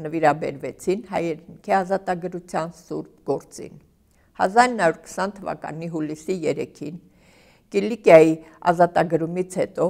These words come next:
հայկական լեգիոնը լուծարվեց ֆրանսիացիների կողմից, և այնուհետ Կիլիկիան հազար ինը հարյուր քսանմեկ թվականի հոկտեմբերի քսանին հանձնվեց Թուրքիային։ Պողոսն ու Բարփաշան և մի շարք այլ ազգային գործիչներ,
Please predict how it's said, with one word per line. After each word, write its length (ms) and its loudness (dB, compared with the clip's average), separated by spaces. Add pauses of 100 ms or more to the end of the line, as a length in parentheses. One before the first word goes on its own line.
հայկական 600 -4
լեգիոնը 480 -4
լուծարվեց 680 -2
ֆրանսիացիների 920 -10
կողմից, 640 -8
և 260 -2
այնուհետ 760 -2
Կիլիկիան 720 -2
հազար 360 -2
ինը 140 -6
հարյուր 160 -2
քսանմեկ 580 -8
թվականի 580 -6
հոկտեմբերի 680 -10
քսանին 540 -14 (100)
հանձնվեց 720 -14
Թուրքիային։ 600 -16 (640)
Պողոսն 480 8
ու 40 -10
Բարփաշան 760 2
և 160 -4
մի 160 -8
շարք 400 -2
այլ 240 2
ազգային 560 -2
գործիչներ, 800 -8